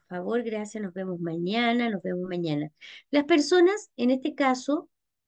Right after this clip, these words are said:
eh, las personas que dan próximamente su examen antes de la quincena de agosto,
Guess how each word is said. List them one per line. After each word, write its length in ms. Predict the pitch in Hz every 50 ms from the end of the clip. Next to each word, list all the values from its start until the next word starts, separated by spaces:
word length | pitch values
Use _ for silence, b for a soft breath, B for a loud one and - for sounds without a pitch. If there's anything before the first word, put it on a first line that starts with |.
| _ _ _ _ _ _ _ _ _ _ _ _ _ _ _
eh, 680 | 214 208 196 185 175 170 165 165 165 160 151 - - - _ _ _ _ _
las 160 | 220 220 220
personas 360 | - 262 254 - 320 330 359 349
que 100 | 330 277
dan 260 | 262 269 285 285 -
próximamente 800 | - 254 269 269 - - - 277 254 247 240 220 226 220 254 240
su 120 | - 220
examen 580 | 190 - - - 185 175 180 170 175 202 208 - _ _ _ _ _ _ _ _
antes 360 | 254 285 311 302 311 330 269
de 80 | 247 226
la 140 | 214 175 170
quincena 560 | - 165 156 165 160 - 175 165 175 160 160
de 120 | 165 165
agosto, 640 | 160 170 175 156 147 - - _ _ 220 247 320 -